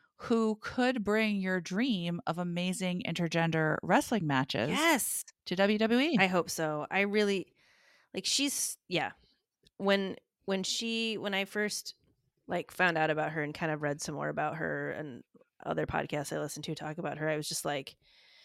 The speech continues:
Speaker 2: "She's amazing. I feel like she could definitely do this." And I would love intergender wrestling.
Speaker 1: Yeah. So, uh,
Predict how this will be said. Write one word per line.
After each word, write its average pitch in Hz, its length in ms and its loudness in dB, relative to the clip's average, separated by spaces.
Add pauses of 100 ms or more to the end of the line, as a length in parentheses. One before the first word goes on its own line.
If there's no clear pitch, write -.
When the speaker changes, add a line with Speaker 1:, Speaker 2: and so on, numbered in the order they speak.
(180)
Speaker 2:
"She's 202 320 2
amazing. 170 720 4 (540)
I 170 60 2
feel 180 180 4
like 160 120 4
she 160 160 2
could 156 160 0
definitely 147 340 -2
do 143 140 -2
this." 135 400 -6 (100)
And 139 320 -10 (1200)
I 160 80 2
would 135 100 2
love 127 140 -2
intergender 131 500 -4
wrestling. - 440 -8 (1500)
Speaker 1:
Yeah. - 260 -14
So, 196 420 2
uh, 165 320 0